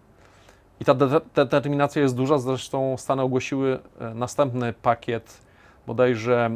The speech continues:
pomocy, m, dwustupięćdziesięciomilionowej dla, dla Ukrainy, sprzętu, amunicji i tego, co jest Ukrainie potrzebne.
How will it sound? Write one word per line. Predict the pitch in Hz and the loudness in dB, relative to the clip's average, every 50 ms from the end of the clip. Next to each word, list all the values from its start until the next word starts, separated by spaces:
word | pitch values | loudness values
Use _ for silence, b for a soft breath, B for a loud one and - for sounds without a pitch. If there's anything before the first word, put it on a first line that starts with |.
| 117 120 | -4 -4
pomocy, | - 131 117 120 120 120 - - - - 123 120 117 117 113 | -2 -2 0 0 0 -2 -4 -6 -4 -4 -2 0 0 0 0
m, | 113 113 110 110 110 104 | -2 -2 -6 -6 -8 -8
dwustupięćdziesięciomilionowej | 104 104 120 127 123 - - - 127 - 135 127 117 110 117 127 123 - 127 127 123 127 127 123 123 120 113 120 123 | -8 -4 -4 -4 -4 -4 -6 -8 -6 -4 -4 -4 -2 -2 -2 -4 -2 -2 0 0 2 2 2 2 2 0 0 0 0
dla, | 120 120 117 113 113 113 113 | 0 0 0 0 0 -2 -2
dla | 107 117 | 0 0
Ukrainy, | 117 113 - 117 113 120 127 120 | -2 0 -2 -2 -2 -2 -2 -4
sprzętu, | 107 - - - 160 160 - 139 | -6 -8 -4 -4 -4 -2 -2 -2
amunicji | 117 113 113 123 139 135 - - - 120 120 113 b b b b b b b b | -2 -2 -2 -4 -4 -6 -8 -8 -8 -8 -8 -10 b b b b b b b b
i | 123 113 | -2 0
tego, | 131 117 117 | 0 0 0
co | - - | -2 -2
jest | 120 101 | -2 -2
Ukrainie | 110 104 - 120 117 117 113 | -4 -4 -2 -2 -2 -2 -4
potrzebne. | - 117 - - - 104 101 113 147 185 | -6 -6 -6 -4 -4 -4 -4 -4 -4 -6